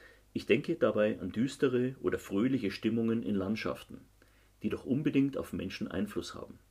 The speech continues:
Auch ein Bild könnte eine starke Wirkung auf einen Menschen ausüben, rein von der Kraft der Farbe her.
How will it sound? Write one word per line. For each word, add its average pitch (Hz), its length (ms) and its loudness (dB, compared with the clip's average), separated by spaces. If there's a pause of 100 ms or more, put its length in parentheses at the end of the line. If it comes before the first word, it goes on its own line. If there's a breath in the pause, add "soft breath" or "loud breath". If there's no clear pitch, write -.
(1120)
Auch 104 160 -2
ein 101 180 4
Bild 151 320 4
könnte 95 240 -2
eine 87 120 -2
starke 87 440 -4
Wirkung 92 380 0
auf - 120 -10
einen 92 180 -2
Menschen 87 340 -4
ausüben, - 560 -6 (440)
rein 110 460 -2
von 101 140 -2
der 95 100 -2
Kraft - 320 -6
der 110 80 4
Farbe 87 320 0
her. - 300 -4